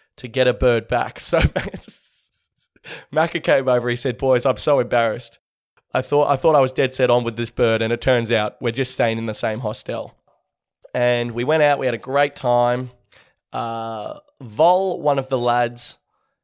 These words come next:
had some success with an American woman in our hostel room.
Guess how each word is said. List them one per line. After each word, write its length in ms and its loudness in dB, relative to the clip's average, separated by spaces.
had 260 -2
some 180 -4
success 500 -4
with 120 -6
an 80 -4
American 560 -2
woman 340 -6
in 120 -6
our 160 0
hostel 480 -2
room. 340 -4